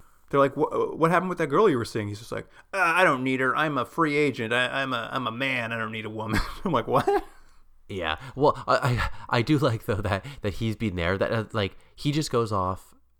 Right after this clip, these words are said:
Speaker 2: away from his team, let's call them, the rest of the Sliders,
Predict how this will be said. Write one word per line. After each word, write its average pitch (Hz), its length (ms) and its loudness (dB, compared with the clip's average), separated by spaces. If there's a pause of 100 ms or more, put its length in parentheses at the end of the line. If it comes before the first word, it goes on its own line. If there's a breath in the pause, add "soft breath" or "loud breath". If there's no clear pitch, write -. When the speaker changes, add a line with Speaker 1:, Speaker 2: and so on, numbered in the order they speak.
(120)
Speaker 2:
away 107 240 0
from 104 220 -2
his 92 300 -4
team, 82 380 -6
let's 80 220 -8
call 78 200 -6
them, 78 180 -8
the 76 100 -12
rest 82 200 -6
of - 40 -20
the 87 60 -14
Sliders, 78 640 -6